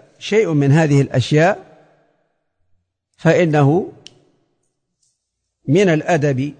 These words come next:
مع النبي صلى الله عليه وسلم أن يجلس الإنسان جلسة المتأدب ويظهر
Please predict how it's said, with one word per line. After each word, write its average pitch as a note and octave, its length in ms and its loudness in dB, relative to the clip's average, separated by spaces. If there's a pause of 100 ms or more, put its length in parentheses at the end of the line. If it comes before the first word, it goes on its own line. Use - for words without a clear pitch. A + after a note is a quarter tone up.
(120)
مع D3+ 200 -4
النبي D3+ 360 -2
صلى C#3 260 -4
الله C3+ 120 -2
عليه C3 180 -2
وسلم C3 500 -2 (2000)
أن D3 60 2
يجلس D3 480 2
الإنسان C3+ 760 -2 (720)
جلسة D#3+ 500 -2
المتأدب C3+ 680 -2 (920)
ويظهر D#3 1700 -2